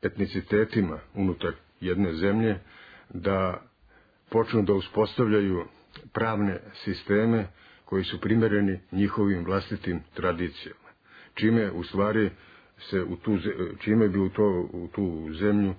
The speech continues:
bio uveden pluralizam različitih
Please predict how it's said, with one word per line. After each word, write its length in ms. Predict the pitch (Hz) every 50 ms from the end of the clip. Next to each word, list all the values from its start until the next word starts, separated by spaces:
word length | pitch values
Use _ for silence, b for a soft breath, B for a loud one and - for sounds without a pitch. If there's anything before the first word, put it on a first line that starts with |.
| B B B B -
bio 340 | - 92 95 104 101 98 92
uveden 500 | 90 90 95 98 98 92 104 98 90 87 - -
pluralizam 800 | - 101 101 101 95 95 95 104 117 113 95 117 110 92 82 69 - _ _ _ _ _ _ _ _ _ _ -
različitih 640 | 87 87 92 98 95 98 98 87 - - 95 92